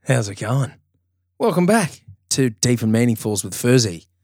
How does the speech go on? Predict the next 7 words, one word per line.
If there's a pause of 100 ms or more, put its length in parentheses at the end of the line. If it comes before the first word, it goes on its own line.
(260)
Furzel
Manerzel. (560)
That's
what
they
call
me.